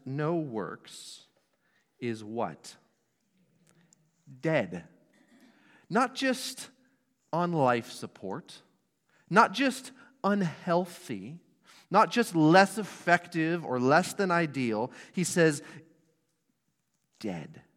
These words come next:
Now, how long do you keep something dead in your house?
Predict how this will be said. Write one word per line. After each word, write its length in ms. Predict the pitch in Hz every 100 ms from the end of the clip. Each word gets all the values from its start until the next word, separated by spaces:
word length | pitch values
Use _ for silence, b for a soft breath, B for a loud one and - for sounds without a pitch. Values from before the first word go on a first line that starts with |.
| _ _ _ _ b b
Now, 240 | 170 92 - - _ _ _ _ _ _ _ _ _ _ _ _ _ - -
how 440 | - 175 220 214 170
long 560 | 165 131 117 123 156 - _ _ _ -
do 100 | 120
you 240 | 123 156
keep 300 | 170 - 165
something 420 | - 135 131 135
dead 380 | 117 101 87 87 - _ _ _ -
in 180 | 127 113
your 160 | 107
house? 560 | 90 90 82 - - -